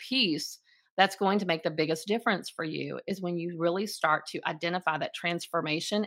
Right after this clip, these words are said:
and describe it, explain it, understand it for yourself first, like, how did it happen?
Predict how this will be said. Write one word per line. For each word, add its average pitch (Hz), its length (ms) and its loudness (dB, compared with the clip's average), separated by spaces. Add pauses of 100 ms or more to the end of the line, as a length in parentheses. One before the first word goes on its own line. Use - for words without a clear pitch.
and 170 180 0
describe 165 760 6
it, 147 240 2 (480)
explain 180 800 0
it, 143 240 -2 (380)
understand 185 560 0
it - 140 -2
for 180 80 -2
yourself 170 680 4 (200)
first, 180 420 2
like, 165 160 -2
how 180 340 6
did 170 220 2
it 208 120 4
happen? 240 520 2